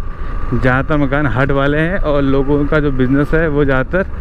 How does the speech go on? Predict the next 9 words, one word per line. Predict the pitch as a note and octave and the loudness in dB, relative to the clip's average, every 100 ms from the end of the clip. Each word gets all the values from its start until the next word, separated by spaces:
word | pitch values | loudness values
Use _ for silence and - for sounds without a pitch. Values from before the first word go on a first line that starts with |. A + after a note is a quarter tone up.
| - - - - - | -6 -4 -2 -2 0
है | - C3+ D3 | 0 2 2
आपका | C3 - D#3+ E3 | -2 -2 -2 0
बकरी | B2+ A2+ C#3+ D3 | -2 -2 0 0
पालन | D3 D3+ D#3+ D#3+ | 2 2 0 0
का | F3+ - - - - - - | -2 -4 -6 -6 -4 -2 0
और | C3+ C#3 E3+ - - - - - - | 2 2 0 -2 -6 -4 -2 0 0
घोड़ा | B2+ A#2+ C#3 C#3+ | 2 2 2 2
पालन | D3 D#3 E3 | 0 0 0
का | D#3 F#3 | -2 -2